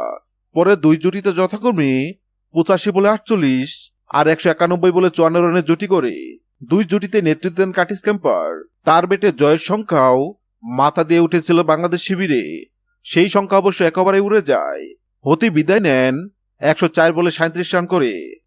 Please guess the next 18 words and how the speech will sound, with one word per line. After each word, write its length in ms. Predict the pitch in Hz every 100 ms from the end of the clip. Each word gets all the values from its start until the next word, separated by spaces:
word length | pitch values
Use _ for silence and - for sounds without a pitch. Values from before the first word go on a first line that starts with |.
| _
হাসান 280 | 139 175 190
মুরাদ 200 | 196 196
তাকে 160 | 185 185
বিদায় 280 | 180 208 202
করেন, 400 | 208 123 82 82 92 _ _ -
তিনি 160 | 208 214
শেষ 240 | - 165 196
উইকেটটাও 400 | 190 196 202 -
তুলে 140 | 185
নিতে 180 | 196 196
ভুল 160 | 147 185
করেননি। 400 | 214 220 202 127 82 87 90 _ _
ম্যাথিউ 340 | 131 156 160 214
হেমব্রিজকে 480 | 156 160 185 175 202
প্রথম 280 | 151 147 175
বলে 160 | 196 131
বল 200 | 139 160
করলে 340 | 233 196